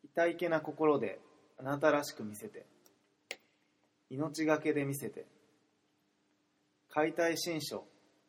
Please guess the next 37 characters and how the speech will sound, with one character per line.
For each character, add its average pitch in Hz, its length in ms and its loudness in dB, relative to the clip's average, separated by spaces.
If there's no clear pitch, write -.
東 160 220 2
西 113 220 -2
へ 104 80 -6
飛 107 160 -8
ん 101 100 -10
で。 98 200 -10
五 127 140 -2
臓 165 220 2
六 165 260 0
腑、 107 180 -8
浸 151 380 -6
透 143 240 0
し 139 80 -10
た 139 140 2
い 127 40 -2
も 123 160 -6
ん 104 60 -4
で - 160 -10
す。 - 140 -20
そ - 140 -8
な 151 140 2
ち 156 140 -6
ね、 151 240 0
生 139 80 -10
ま 151 160 2
れ 156 80 0
た 156 140 2
て 151 120 -4
の 143 160 2
愛 127 160 2
が。 98 180 -4
育 156 300 4
ち、 - 360 -10
目 147 160 0
を 123 80 0
開 117 320 -6
き、 - 260 -20